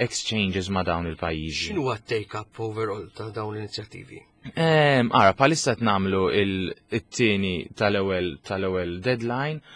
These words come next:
Speaker 1: u għaddew ħafna proġetti mhux ħażin. Hemm tliet, tliet deadlines matul is-sena li huwa l-ewwel ta' Frar, l-ewwel ta' Mejju, l-ewwel ta' Ottubru. Em,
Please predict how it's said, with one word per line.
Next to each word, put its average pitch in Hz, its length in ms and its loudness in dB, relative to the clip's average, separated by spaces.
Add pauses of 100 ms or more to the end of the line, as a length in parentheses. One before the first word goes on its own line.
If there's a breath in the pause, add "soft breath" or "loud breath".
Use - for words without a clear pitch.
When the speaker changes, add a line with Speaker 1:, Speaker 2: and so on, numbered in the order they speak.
(220 loud breath)
Speaker 1:
u 131 160 6
għaddew 120 320 4
ħafna 113 320 -2
proġetti 85 400 -6
mhux 107 240 -4
ħażin. 90 320 -6
Hemm 104 160 -6
tliet, - 380 -4 (260)
tliet 101 240 -2
deadlines 120 480 -2
matul 92 240 -6
is-sena 127 340 -4
li 107 140 -4
huwa 95 160 0
l-ewwel 92 320 -2
ta' 95 140 -4
Frar, 127 420 0
l-ewwel 92 400 -2
ta' 131 160 -2
Mejju, 107 300 -2
l-ewwel 101 260 -2
ta' 98 220 -2
Ottubru. 87 480 -8 (640 loud breath)
Em, 120 420 0